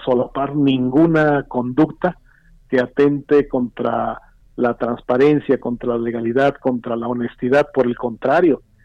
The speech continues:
si hay algún implicado que haya cometido algún ilícito, que se le juzgue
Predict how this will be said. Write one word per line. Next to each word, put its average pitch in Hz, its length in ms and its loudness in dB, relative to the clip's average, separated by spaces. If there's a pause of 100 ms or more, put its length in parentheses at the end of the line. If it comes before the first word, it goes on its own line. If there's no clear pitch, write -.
(280)
si 139 160 2
hay 165 240 2 (160)
algún 143 420 2
implicado 139 880 4
que 127 120 -2
haya 139 120 0
cometido 127 400 0
algún 131 220 2
ilícito, 147 520 0 (320)
que 131 120 0
se 139 120 0
le 123 120 2
juzgue 151 640 -2